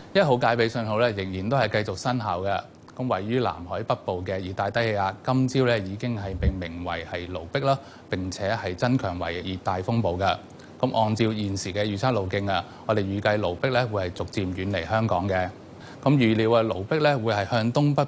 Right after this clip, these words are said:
偏東嘅方向移動啦。咁稍後呢就會係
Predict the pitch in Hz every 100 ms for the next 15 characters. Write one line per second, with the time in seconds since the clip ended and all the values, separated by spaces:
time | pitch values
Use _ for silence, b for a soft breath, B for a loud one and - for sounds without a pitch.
0 | - 147 139 143 143 - 135 139 120 107
1 | 107 139 120 107 101 87 98 104 120 117
2 | 110 113 92 101 107 95 101 95 90 92
3 | 92 95